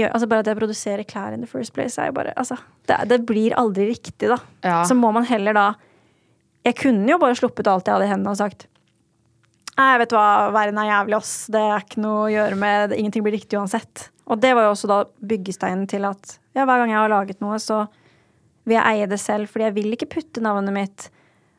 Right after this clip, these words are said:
Speaker 1: på alt mulig greier som mange influencere gjør. Det er ikke noe galt, jeg sier ikke at det er noe galt i det, men det handler om eierskapet til det. Det handler om å føle at man har liksom kontroll og
Speaker 2: Mm.
Speaker 1: vet hva man gjør, og ikke bruke opp merkenavnet sitt, og liksom
Speaker 2: Det er jo mye av troverdigheten din som ligger der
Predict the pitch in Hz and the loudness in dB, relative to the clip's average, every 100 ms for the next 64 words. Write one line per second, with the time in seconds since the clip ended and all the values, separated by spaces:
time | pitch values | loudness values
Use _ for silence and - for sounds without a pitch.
0 | _ _ 220 208 196 208 196 196 202 196 | _ _ 2 2 0 -2 -2 0 0 0
1 | 190 196 196 226 220 208 226 220 202 196 | 0 -2 -2 -2 -2 0 0 2 2 0
2 | 190 202 233 254 220 233 233 196 190 202 | -2 -2 2 2 2 0 0 0 0 -2
3 | 214 214 - 220 214 190 185 - 226 240 | -2 -2 -2 -2 0 0 0 -2 0 2
4 | 233 226 - - _ _ _ - 226 233 | 0 -4 -8 -20 _ _ _ -2 0 0
5 | 208 214 214 196 - 185 - - 233 208 | 0 0 -2 -2 -6 -10 -8 -6 -2 0
6 | 233 202 202 202 - 220 190 220 208 196 | 0 -2 -6 -6 -2 -2 -2 -6 -4 -4
7 | 208 208 196 - _ - - - - - | -4 -8 -10 -12 _ -20 -20 -20 -20 -4
8 | 233 220 - 214 240 269 - _ _ - | -2 0 0 2 2 -2 -8 _ _ -6
9 | 196 196 208 220 - 214 202 208 208 226 | -2 0 2 0 -4 -4 -2 -2 0 0
10 | 254 - 214 214 208 190 226 185 - 208 | 0 0 -2 -2 -6 -4 -2 -2 -4 -4
11 | 226 202 196 202 190 190 226 247 - - | -2 -4 -4 -6 -4 -4 -4 -4 -4 -6
12 | 202 208 214 208 196 - _ 185 185 202 | -6 -4 -6 -6 -10 -20 _ -6 -4 -2
13 | 180 180 180 170 165 170 - - 82 - | -4 -4 -6 -8 -8 -12 -10 -12 -12 -12
14 | 87 85 87 | -12 -8 -6